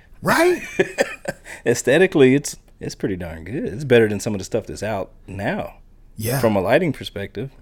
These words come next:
Speaker 1: Yeah. It, it, I think, I think it holds up. Even, uh, honestly, the practical effects,
Speaker 2: Yeah.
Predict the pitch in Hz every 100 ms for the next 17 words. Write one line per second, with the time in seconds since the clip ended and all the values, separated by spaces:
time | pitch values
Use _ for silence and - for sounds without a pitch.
0 | - - 101 127 127 90 - 127 120 -
1 | 135 123 - - - 120 131 143 120 -
2 | - 151 - 202 143 117 139 156 151 -
3 | 240 330 302 - - - 277 - - 202
4 | 175 - - _ - - - - - -
5 | - 123 - 180 - 170 113 151 214 -
6 | - - - - - - - - 110